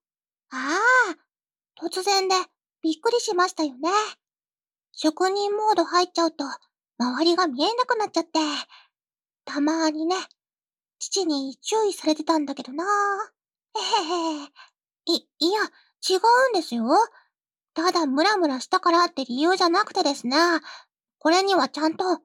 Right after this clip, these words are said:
深い理由があるんです。相性のいい剣とは、使用者の個体値によって変わるんです。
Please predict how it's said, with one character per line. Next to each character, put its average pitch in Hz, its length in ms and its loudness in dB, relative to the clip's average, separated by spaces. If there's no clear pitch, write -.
深 440 340 0
い 330 40 4
理 311 220 0
由 440 140 4
が - 120 0
あ - 20 0
る 359 60 -2
ん 320 40 0
で 349 80 0
す。 - 280 -8
相 330 220 2
性 359 260 2
の 285 100 0
い 311 140 2
い 302 80 -2
剣 339 200 0
と 302 120 0
は、 262 200 -8
使 - 200 -4
用 403 200 6
者 359 140 -4
の 269 120 -6
個 285 160 -4
体 403 240 2
値 359 140 -6
に 294 100 2
よ 269 80 -2
っ 247 100 -8
て 247 160 -8
変 269 140 -2
わ 302 100 2
る 330 120 4
ん 330 40 2
で 311 100 2
す。 294 100 -12